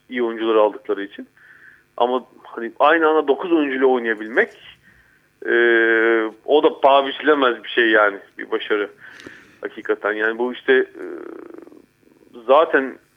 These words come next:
şeye, oyuncu yetiştirmeye önem veren bir kulüp ama yetmiş dokuzdan beri işte La Masia denen merkezde biraz farklı bir sistem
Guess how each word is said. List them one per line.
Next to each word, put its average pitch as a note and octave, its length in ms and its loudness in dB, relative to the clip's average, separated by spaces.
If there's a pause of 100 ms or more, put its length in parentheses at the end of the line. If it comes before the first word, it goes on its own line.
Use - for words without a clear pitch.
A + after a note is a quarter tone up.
(360)
şeye, C3 340 4
oyuncu C3 240 0
yetiştirmeye C3 460 -6
önem C3+ 240 2
veren G2+ 240 2
bir - 40 -20
kulüp G3+ 280 -10
ama D3+ 160 -2
yetmiş C3+ 380 -6
dokuzdan C3+ 480 0
beri C3+ 220 2 (760)
işte A2+ 180 -8
La B2+ 100 4
Masia C3 380 -2
denen A2+ 220 -2
merkezde A2+ 500 -2
biraz C#3 140 4
farklı C3 440 -2
bir A#2+ 140 -4
sistem - 300 -2